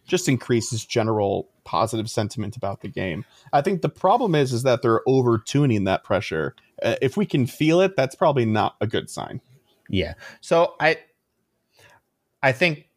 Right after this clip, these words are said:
Speaker 2: disdain and disrespect might be a little bit strong for describing Niantic because, and
Speaker 1: Mm-hmm.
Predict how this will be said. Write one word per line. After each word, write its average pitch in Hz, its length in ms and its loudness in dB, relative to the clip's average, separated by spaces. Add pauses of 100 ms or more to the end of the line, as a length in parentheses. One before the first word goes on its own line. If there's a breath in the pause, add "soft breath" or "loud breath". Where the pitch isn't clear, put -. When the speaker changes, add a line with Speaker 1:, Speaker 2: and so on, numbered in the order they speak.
(320)
Speaker 2:
disdain 117 540 2
and 104 100 2
disrespect 101 580 0
might 95 200 2
be 95 80 2
a 85 80 4
little 82 420 2
bit 95 300 -2
strong 117 1200 0
for 143 500 0
describing 160 580 0
Niantic 165 500 2
because, 120 280 0
and 110 140 2
Speaker 1:
Mm-hmm. 110 180 2